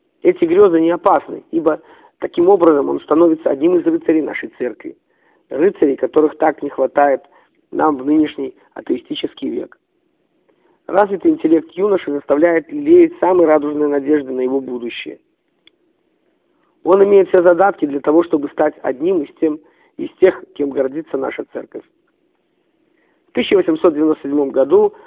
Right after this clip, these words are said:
Ланс постригся в монахи, а уже на следующий год начал преподавание в духовной семинарии. Он не только учил, но и учился в монастыре Святого Креста.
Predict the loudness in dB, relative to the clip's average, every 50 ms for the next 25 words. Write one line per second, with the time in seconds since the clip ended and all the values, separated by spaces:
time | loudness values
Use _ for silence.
0 | _ _ 0 0 0 0 -2 -4 -8 -8 -4 -4 -4 -4 -2 -2 -2 0 0 -2
1 | -4 -6 -8 -12 -14 -18 -20 -18 _ 0 2 2 4 4 4 4 2 2 0 0
2 | -2 -4 -8 -10 -4 0 0 0 2 0 -2 -2 -4 -6 -8 -8 -8 -8 -4 -2
3 | 0 0 0 0 0 0 -2 -2 -6 -6 -6 -4 -4 -4 -4 -6 -6 -8 -6 -6
4 | -6 -6 -8 -10 -12 -14 -16 -18 _ _ _ _ _ _ _ _ _ _ _ _
5 | _ _ _ _ _ _ _ _ -2 -2 -2 0 2 2 2 2 4 4 4 4
6 | 4 2 -4 -8 _ -8 -6 -6 -6 -4 -4 -4 -4 -4 -8 _ _ _ _ 0
7 | 2 2 2 2 0 -2 -2 -2 -2 -4 -6 -10 -10 -10 _ _ _ -4 -2 -2
8 | -2 -2 -2 -2 0 0 0 -2 -4 -2 0 0 0 0 -2 -4 -6 -8 -8 _
9 | -10 -10 -10 -12